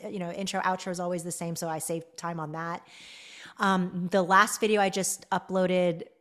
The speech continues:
was the shortest amount of time that I needed. And that took me, uh, still, like, two, three days. 'Cause then I'm,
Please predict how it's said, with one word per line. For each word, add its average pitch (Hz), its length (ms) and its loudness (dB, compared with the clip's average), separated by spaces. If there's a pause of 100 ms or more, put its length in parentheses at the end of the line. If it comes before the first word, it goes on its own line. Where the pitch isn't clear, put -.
(160)
was 170 200 0
the 175 80 -2
shortest 226 540 2
amount 170 220 -2
of 165 60 -2
time 170 240 -6
that 160 80 -4
I 160 100 -4
needed. 160 380 -4
And 165 180 -6
that 170 160 -8
took - 200 -10
me, 165 580 -6 (300)
uh, 156 500 -8 (160)
still, 185 680 -10 (100)
like, 165 200 -10
two, - 180 -8
three 175 200 -8
days. 180 260 -4
'Cause 165 160 -8
then 170 140 -4
I'm, 165 280 -6